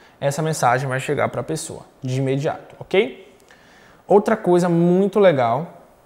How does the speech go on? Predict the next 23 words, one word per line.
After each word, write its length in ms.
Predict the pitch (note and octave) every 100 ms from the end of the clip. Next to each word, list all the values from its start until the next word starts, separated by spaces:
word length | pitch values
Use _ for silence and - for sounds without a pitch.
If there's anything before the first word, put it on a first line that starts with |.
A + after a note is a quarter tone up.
| _ _ _ _ _
que 300 | - B2+ A#2
eu 80 | B2+
falei 240 | - B2
no 80 | A#2+
outro 220 | A#2 D#3
vídeo, 360 | D3 B2+ B2 D#3+
que 80 | -
eu 80 | C#3
não 160 | C3+ E3+
ativei 340 | F3+ C3+ C3
ainda, 340 | A#2+ A#2+ B2 - - _ _ _ _ _ - -
foi 420 | - - F3+ F#3
o, 220 | D#3+ E3 - - - _ _ -
outra 320 | F#3 A3 A3
coisa 280 | F3 E3 D#3+
bem 840 | C#3+ C3 D3 E3+ G3 A3+ B3 A#3+ - - - - _
legal 580 | D#3+ D3+ E3 C3 B2 C3
também 380 | C#3+ C3+ B2 B2+
aqui, 580 | C3 - E3+ G3 F#3 - _ -
as 280 | C3+ C3 B2
vindas, 580 | B2 B2 A#2 A2+ A#2 -
tá? 340 | A#2 A#2+ D#3+ - - - - -
É, 840 | C3 C3 B2+ B2+ B2 B2 A#2+ A#2